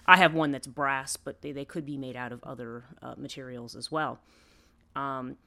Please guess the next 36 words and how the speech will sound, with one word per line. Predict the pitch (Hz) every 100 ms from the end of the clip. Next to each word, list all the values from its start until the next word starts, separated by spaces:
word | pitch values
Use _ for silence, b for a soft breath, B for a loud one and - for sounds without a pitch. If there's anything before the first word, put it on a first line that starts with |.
| _
she | - 180
also | 160 - 175
may | 160
have | 156 139
a |
lotus | 143 220 240
stalk | - 247 240 240 -
or | 143
bells, | 170 175 175 175 - -
Vedas, | 151 165 165 160
and | - 147
trident, | - 202 196 165 156
and | 156
is | 147
seated | 190 160
on | - 139
a |
hamsa, | 226 220 - - -
which | - 151 -
is | 143
usually | 151 143 143
identified | 139 131 131 139 139 131 127
with | 127 123 -
a |
swan | - - 139 131 127
or | 131 117
a |
goose. | 113 147 - - - - _ _ _ _ _ _ _ _ _ _ _ _ _ _ _
Um, | 131 120 120
so, | - -
and | 151
I | 135
think | - 160 156
in | 143
the, | 139 127 131
uh, | 117